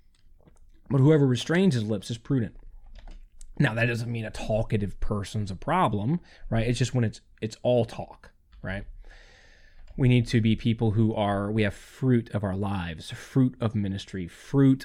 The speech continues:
of our, the wisdom and the righteousness that we walk in. There should be fruit. Um, so yeah, I love it. I love that verse. Uh, going down to verse twenty, "The tongue of the righteous is choice silver, the heart of the wicked is of little worth." I mean, it, whoa,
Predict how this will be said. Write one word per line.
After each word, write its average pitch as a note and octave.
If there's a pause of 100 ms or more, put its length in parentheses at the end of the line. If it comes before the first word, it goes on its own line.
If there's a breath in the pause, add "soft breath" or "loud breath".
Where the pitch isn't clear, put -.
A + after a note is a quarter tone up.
of G#2
our, G2+
the G#2
wisdom B2
and G2
the F#2
righteousness A#2
that A2
we G#2+
walk C3
in. G#2
There A#2
should B2+
be C#3
fruit. D#4+ (920)
Um, G#2+ (480)
so -
yeah, C3 (240)
I G2
love A2+
it. E2+ (180)
I F#2
love G#2
that F#2+
verse. G#2 (420 loud breath)
Uh, G#2 (260)
going B2+
down A#2
to A2
verse G#2+
twenty, B3
"The A2+
tongue A3
of F#3
the D3+
righteous B2+
is A2+
choice A2+
silver, C#3
the A#2+
heart A2+
of G#2+
the G#2
wicked G#2
is G2+ (100)
of G#2+
little C3+
worth." A2 (280)
I A2+
mean, A#2+
it, C3
whoa, G#2+